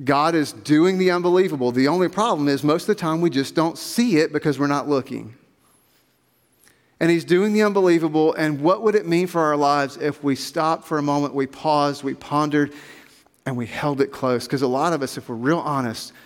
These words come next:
we spend a lot of our lives believing in God, but holding him at just a little bit of a distance. Because if he gets any closer, then I get uncomfortable. And here's what I know about this.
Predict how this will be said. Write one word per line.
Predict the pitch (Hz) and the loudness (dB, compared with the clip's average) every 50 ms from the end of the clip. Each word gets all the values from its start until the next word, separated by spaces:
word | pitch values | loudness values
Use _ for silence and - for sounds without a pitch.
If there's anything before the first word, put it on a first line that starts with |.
| - - _ | -20 -12 _
we | 151 | -8
spend | - - - 147 135 | -8 -4 -2 -2 0
a | |
lot | 131 135 135 139 151 160 | 0 2 2 2 2 2
of | 156 | 2
our | 180 165 | 2 2
lives | 160 147 139 135 131 123 113 | 4 4 2 2 0 -2 -4
believing | 107 147 139 127 131 143 160 180 180 202 208 | -4 -4 0 2 4 4 4 4 2 0 0
in | 214 | 0
God, | 202 214 202 202 208 208 202 151 131 | 0 0 2 2 2 2 0 0 -2
but | 143 - | -4 -4
holding | - - 151 156 151 156 151 | -2 0 0 0 2 2 0
him | 156 151 139 - - - - | 0 -2 -4 -6 -12 -12 -12
at | 139 - - | -12 -12 -10
just | - - 254 254 247 240 247 220 - - - | -6 0 0 2 2 2 0 -2 -4 -6 -4
a | |
little | 180 180 180 185 170 | -2 0 2 2 2
bit | 160 165 156 | 2 2 2
of | 139 | 2
a | 139 | 0
distance. | 123 123 117 113 - - 117 117 127 - - - - _ _ _ _ _ _ _ - _ _ _ _ _ _ _ _ _ _ _ _ _ _ _ | 0 0 -2 -2 -6 -10 -12 -12 -12 -14 -18 -18 -20 _ _ _ _ _ _ _ -20 _ _ _ _ _ _ _ _ _ _ _ _ _ _ _
Because | 131 - 160 135 | -4 -2 -2 0
if | 143 | 0
he | 147 | 2
gets | 147 147 143 151 | 2 2 2 4
any | 156 175 202 214 | 4 4 4 2
closer, | 202 - - 196 208 202 202 - 147 131 | 0 0 0 0 0 0 0 -2 -2 0
then | 139 147 | 2 2
I | 143 | 2
get | 131 143 | 2 0
uncomfortable. | 135 131 - - 135 120 - - - - - - - _ _ _ _ _ _ _ _ _ _ _ _ _ _ _ _ _ _ _ _ _ _ _ _ _ _ _ _ _ _ _ _ _ _ _ _ _ _ _ _ _ _ _ _ _ _ - | -2 -4 -6 -8 -12 -12 -12 -16 -14 -14 -12 -14 -14 _ _ _ _ _ _ _ _ _ _ _ _ _ _ _ _ _ _ _ _ _ _ _ _ _ _ _ _ _ _ _ _ _ _ _ _ _ _ _ _ _ _ _ _ _ _ -8
And | 120 123 | -6 -2
here's | 113 185 208 - | 0 0 0 0
what | 214 202 160 | 0 0 0
I | |
know | 139 190 202 233 | 0 0 -2 -2
about | 196 131 113 107 | -2 -2 -4 -6
this. | 113 113 117 117 - - - - | -8 -10 -12 -14 -16 -18 -20 -20